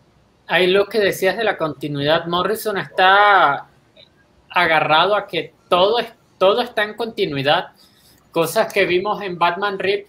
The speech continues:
como el Batman de Sue Renard, que era totalmente ridículo, un Batman Superman con traje morado y amarillo.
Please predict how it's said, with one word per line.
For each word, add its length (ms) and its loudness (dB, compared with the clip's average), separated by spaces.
como 240 -4
el 100 -4
Batman 380 0
de 140 -2
Sue 260 -6
Renard, 600 0
que 80 0
era 260 2
totalmente 680 0
ridículo, 580 -4
un 100 -8
Batman 440 -2
Superman 760 0
con 800 0
traje 540 2
morado 680 2
y 100 -2
amarillo. 600 -2